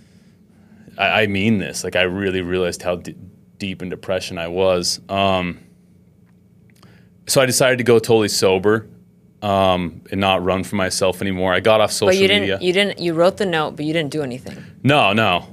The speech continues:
Speaker 1: no, no. I wrote the note, and that was enough of a wake-up call for me, because it, it, f-, it, I knew that I, uh, I was serious behind my intention.
Speaker 2: What did it say?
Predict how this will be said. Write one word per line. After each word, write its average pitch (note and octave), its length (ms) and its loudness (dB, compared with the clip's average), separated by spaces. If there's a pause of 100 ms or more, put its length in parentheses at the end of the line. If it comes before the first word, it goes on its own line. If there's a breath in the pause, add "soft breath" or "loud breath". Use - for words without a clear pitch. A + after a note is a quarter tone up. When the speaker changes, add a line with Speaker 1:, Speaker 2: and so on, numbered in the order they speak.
Speaker 1:
no, G#2 180 2
no. F#2+ 140 2
I F2 100 4
wrote C3+ 220 4
the C3+ 60 4
note, B2 220 6
and A2+ 80 -2
that A2+ 60 4
was A2+ 120 4
enough A2+ 160 2
of - 60 -2
a G#2 60 4
wake-up A2 340 4
call G2 180 4
for G2 120 -4
me, G2 100 0
because G2 400 0
it, F#2 260 0
it, G#2 140 -2
f-, - 240 -12
it, A2+ 160 0 (240)
I G#2+ 160 2
knew C#3 340 4
that B2 160 6
I, A2 220 4
uh, F#2+ 380 4
I G2 100 0
was F#2+ 180 -2
serious F#2+ 360 0
behind F2+ 260 -6
my E2+ 80 -8
intention. F2 460 -10
Speaker 2:
What F3+ 80 4
did F#3+ 120 4
it E3+ 120 0
say? D#3 320 -4